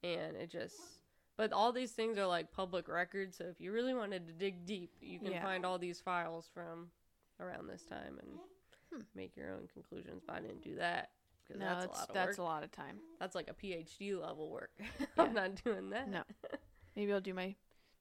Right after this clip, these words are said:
Speaker 2: dissertation on
Speaker 1: Yeah.
Speaker 2: that. Have absolutely no relevance to
Speaker 1: <laughs>
Speaker 2: my program.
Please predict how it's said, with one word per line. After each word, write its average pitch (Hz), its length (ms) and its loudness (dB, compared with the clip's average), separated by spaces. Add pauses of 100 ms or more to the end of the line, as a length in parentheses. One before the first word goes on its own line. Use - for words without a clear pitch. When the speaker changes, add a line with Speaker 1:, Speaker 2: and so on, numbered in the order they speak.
Speaker 2:
dissertation 190 640 0
on 165 100 2
Speaker 1:
Yeah. 185 200 6
Speaker 2:
that. 196 160 -2
Have 220 180 8
absolutely 196 640 6
no 196 240 6
relevance 180 580 6
to - 160 4
Speaker 1:
<laughs> 277 240 4
Speaker 2:
my 190 100 0
program. 175 440 2